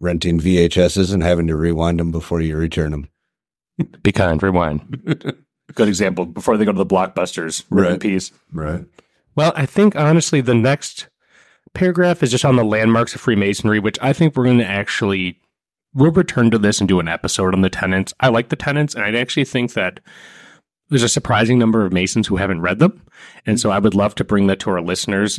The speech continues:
Speaker 2: as a fun little topic. And the last one, you know, honestly, I don't think,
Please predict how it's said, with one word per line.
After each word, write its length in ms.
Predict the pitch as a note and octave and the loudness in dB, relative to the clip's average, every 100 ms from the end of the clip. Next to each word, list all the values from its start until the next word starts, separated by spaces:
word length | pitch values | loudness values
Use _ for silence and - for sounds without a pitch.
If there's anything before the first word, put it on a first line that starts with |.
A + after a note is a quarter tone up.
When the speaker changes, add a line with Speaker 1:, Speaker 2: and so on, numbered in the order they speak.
| - | -4
Speaker 2:
as 200 | F#2+ F2 | -4 -2
a 280 | F2 E2 E2 _ | -4 -6 -8 _
fun 480 | - - G2 F#2+ F2+ | -16 -6 -4 -2 -2
little 220 | F#2+ F2+ | -2 -4
topic. 460 | F#2 F#2+ G2 C#3+ - - - - - - - _ _ | -4 -4 -2 -4 -6 -20 -20 -20 -20 -20 -20 _ _
And 100 | D3 | 2
the 100 | C3 | 4
last 380 | B2+ C#3+ D#3+ - | 2 2 0 0
one, 360 | E3+ F3 E3+ D#3 | 2 6 6 4
you 120 | C#3 | 0
know, 100 | B2 | 2
honestly, 640 | A#2+ A#2+ B2 B2 - B2 A2 - _ _ _ _ _ _ - | 2 2 2 0 0 0 0 -6 _ _ _ _ _ _ 0
I 100 | B2+ | 2
don't 220 | B2 A#2 | 4 4
think, 320 | C3 A#2 _ | 2 0 _